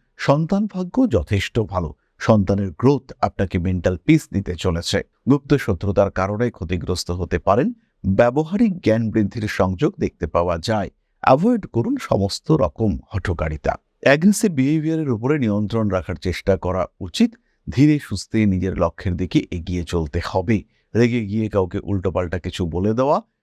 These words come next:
সেটা কিন্তু বিপজ্জনক হতে পারে। কোনো কোনো সময় গুপ্ত শত্রুতা বৃদ্ধির সম্ভাবনা দেখতে পাওয়া যায়। নিজের প্রত্যেকটি কাজের দিকে লক্ষ্য এবং যত্ন, এটা কিন্তু আপনাকে রাখতে হবে। মানুষ আপনাকে কিছুটা ডিস্টার্ব করতে পারে।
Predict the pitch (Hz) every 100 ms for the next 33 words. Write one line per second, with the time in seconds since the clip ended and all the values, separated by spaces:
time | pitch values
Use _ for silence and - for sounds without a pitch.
0 | _ - 113 104 92 82 90 85 78 87
1 | 78 92 143 226 - - 78 87 80 -
2 | _ - 160 202 208 196 - 147 165 196
3 | 123 104 - 101 92 78 101 95 95 87
4 | 78 101 85 - 85 90 87 90 82 -
5 | 85 78 82 82 110 175 _ - 143 185
6 | 175 139 - 156 - 151 101 90 98 98
7 | 101 170 113 82 - - 196 - 95 104
8 | 95 87 73 - 104 - - 92 98 92
9 | 80 90 85 - - 208 76 - - 80
10 | 98 92 - _ _ _ 101 117 - 80
11 | 73 85 - 123 92 - 110 85 - 95
12 | 85 - - - 71 101 104